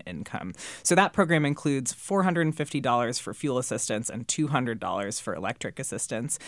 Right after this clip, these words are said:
And to get enrolled in any of those programs, the place to start is at your local community action agency. Those phone numbers can be found at cap N H dot org. We've heard from some residents that the application process can be really confusing.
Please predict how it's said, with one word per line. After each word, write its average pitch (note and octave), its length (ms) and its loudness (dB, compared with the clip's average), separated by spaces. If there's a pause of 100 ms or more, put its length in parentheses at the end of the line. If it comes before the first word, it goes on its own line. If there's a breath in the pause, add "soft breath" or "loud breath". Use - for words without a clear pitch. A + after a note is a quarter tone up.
(360 loud breath)
And F#3+ 240 6
to A3 100 6
get A3 180 6
enrolled G3 320 6
in E3+ 140 6 (140)
any F#3+ 280 6
of F#3+ 100 2
those G3 180 2
programs, G3+ 500 2
the F3+ 100 2
place E3 300 2
to E3+ 100 0
start - 380 2
is C#3 140 0
at C#3 180 2
your C#3 120 -2
local C#3 360 0
community C3 300 0 (240)
action A2 400 -2
agency. C#3 640 0 (260 loud breath)
Those D#3 240 6
phone D#3 160 2
numbers C#3+ 340 4
can - 140 -2
be A#2+ 80 0
found A#2 400 0
at - 160 -10
cap - 420 0
N B2 220 -2
H A#2+ 300 -4
dot F2 200 -4
org. C#3 400 -2 (280 loud breath)
We've E3 160 6
heard A3+ 200 4
from G#3 140 6
some F#3+ 260 6
residents F3 380 4
that D3+ 140 0
the C#3+ 180 -2
application D#3 600 0
process D#3 500 0
can C#3+ 160 -2
be A#2+ 100 -4
really A2+ 200 -2
confusing. D3 800 0